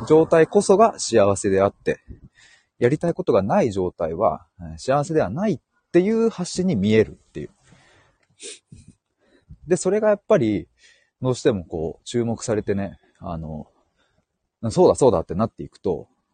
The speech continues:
同時にそうじゃないっていう、まあ、悩みが生まれてしまうっていう感じですね。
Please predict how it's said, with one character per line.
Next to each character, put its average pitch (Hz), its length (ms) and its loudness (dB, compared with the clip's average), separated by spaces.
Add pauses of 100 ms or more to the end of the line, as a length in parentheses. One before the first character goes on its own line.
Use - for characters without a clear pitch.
(120)
同 143 260 2
時 170 100 -2
に 165 120 -6
そ 180 160 2
う - 20 0
じ 110 80 -2
ゃ 95 60 -4
な 110 140 -2
い 85 80 -4
っ - 20 -12
て - 240 -12
い 87 100 -6
う、 82 220 -10 (840)
ま 123 100 -2
あ、 104 40 -2
悩 120 160 0
み 151 80 -4
が 165 120 2
生 90 40 -2
ま 95 120 0
れ 90 40 -4
て 92 100 -8
し 87 140 -12
ま 80 140 -10
う 78 120 -14
っ - 60 -20
て - 80 -18
い 60 60 -16
う 64 80 -18 (200)
感 80 180 -12
じ 80 100 -10
で 73 100 -12
す - 140 -16
ね。 - 100 -8